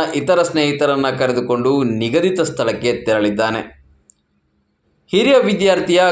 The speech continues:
ಕೊಠಡಿಯೊಳಗೆ ಹೋದ ಬಳಿಕ ಅಲ್ಲಿಯೇ ಇದ್ದ ಸಿದಾಯಿಸ್, ಅಮಲ್ ಕೃಷ್ಣ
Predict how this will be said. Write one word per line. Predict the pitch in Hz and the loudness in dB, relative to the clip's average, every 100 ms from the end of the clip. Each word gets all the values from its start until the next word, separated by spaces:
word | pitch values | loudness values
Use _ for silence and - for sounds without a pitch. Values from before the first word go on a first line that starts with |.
| - | 0
ಕೊಠಡಿಯೊಳಗೆ | 147 147 190 185 170 143 | -2 0 2 4 4 2
ಹೋದ | 147 135 135 | 2 2 2
ಬಳಿಕ | 127 143 - 143 147 - - _ _ _ | 2 0 0 0 0 -4 -14 _ _ _
ಅಲ್ಲಿಯೇ | - 165 254 254 185 | -2 0 4 4 4
ಇದ್ದ | 135 143 151 175 175 - | 2 2 2 0 -4 -4
ಸಿದಾಯಿಸ್, | 147 160 180 180 - - - _ 123 | 0 2 2 2 0 -6 -12 _ -4
ಅಮಲ್ | 143 220 240 | 0 0 0
ಕೃಷ್ಣ | 180 131 143 | -2 -2 -2